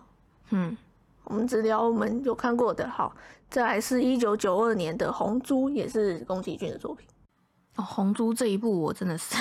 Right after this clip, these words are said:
Speaker 1: <laughs> 觉得没什么好说的。就是我觉得他就是前面几部都拍了一些比较，我觉得从龙猫啦，龙猫，就是撇开前面的风之谷跟天空之城性质比较类似之外，然后龙猫跟魔女宅急便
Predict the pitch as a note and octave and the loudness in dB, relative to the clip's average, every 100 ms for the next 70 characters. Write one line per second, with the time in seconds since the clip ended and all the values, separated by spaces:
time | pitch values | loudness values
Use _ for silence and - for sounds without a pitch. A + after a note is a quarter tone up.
0 | - - - - - G#3+ B3 A#3 A3+ A3+ | -4 -8 -6 -4 -4 -2 0 0 0 0
1 | A#3+ - G3+ G#3+ - A#3 - _ _ A#3 | -2 0 -4 -4 -6 -6 -6 _ _ -10
2 | - - _ _ _ _ _ _ _ _ | -10 -20 _ _ _ _ _ _ _ _
3 | _ - - _ - - - - G4 G4 | _ -20 -20 _ -10 -8 -8 -2 2 2
4 | F#4+ - - - - - C#4 C#4 G4+ G#4 | 0 -4 -16 -16 -20 0 2 2 2 0
5 | G#4 G4 G4 - D4 C4+ D#4+ B3+ G#3 G3+ | 2 2 2 2 2 2 0 2 2 2
6 | C#4 C4+ B3+ C4 A#3+ G#3+ A3 A3 G#3 F3+ | 2 2 0 0 2 2 2 2 2 2
7 | F3+ F3+ E3 G3+ - - G3+ A#3+ B3+ A3+ | 2 2 2 0 -2 -2 2 2 2 2
8 | G#3 G3 F#3+ F#3+ F#3 F3 E3 F3+ G3 - | 2 2 4 4 4 2 0 0 0 0
9 | A3+ C#4 A#3+ - - - - G3+ G#3+ C4+ | 0 0 -2 -10 -12 -4 0 2 2 0
10 | C#4 A#3 B3 A3 G#3+ A3+ A3 A3+ A3+ F3 | 0 0 2 2 2 2 2 0 0 0
11 | F#3+ G3 G3+ G3 G3 G3+ F#3+ E3 - A#3 | 2 2 2 2 2 2 2 0 2 2
12 | F3 D#3 D#3 D#3+ F3 F3 F3 - F3+ E3+ | 2 0 0 0 2 0 -2 -2 -2 0
13 | E3 E3 D#3+ E3 G3 - - - - - | 0 0 2 0 0 -4 -10 -14 -14 -6
14 | F#3+ G3 A3 A#3+ B3 A3+ A3 G3+ F3+ F3 | -2 2 2 4 2 2 2 2 2 2
15 | D#3+ D#3+ F3 F#3 E3+ | 0 0 0 0 -2